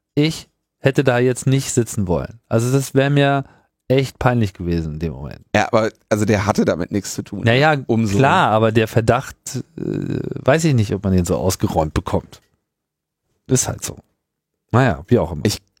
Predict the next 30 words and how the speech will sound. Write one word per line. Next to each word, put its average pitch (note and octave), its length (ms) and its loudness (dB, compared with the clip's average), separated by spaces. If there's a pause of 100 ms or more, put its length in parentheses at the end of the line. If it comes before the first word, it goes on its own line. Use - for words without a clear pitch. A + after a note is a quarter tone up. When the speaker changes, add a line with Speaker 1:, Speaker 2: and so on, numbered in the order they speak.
(440)
Speaker 1:
Ist A#2 180 2
Speaker 2:
denke, D3 480 0
Speaker 1:
egal. - 100 -4
Speaker 2:
ich - 160 -4
meine D#3 800 0
irgendwie A#2+ 680 0
gelesen A2 680 0
zu - 220 -2
haben G2 260 2
in G2 120 0
irgendeiner G2+ 520 0
Meldung, G2 580 0 (560)
dass - 280 -2
die, G2 540 2
ähm, F#2+ 560 2 (800)
dass - 220 -2
die F#2+ 540 2
Angreifer G#2+ 720 0
diese G2+ 400 -2
to-, - 140 -2
digitalen G#2+ 600 -2
Torte, A2+ 320 -2 (240)
äh, G2+ 260 0
in G#2 320 -2
irgendeinem A2 300 -2
Interview A2 380 0
auch G#2+ 220 -2
selber A2 420 0
gesagt G2 460 0
haben, G2 260 0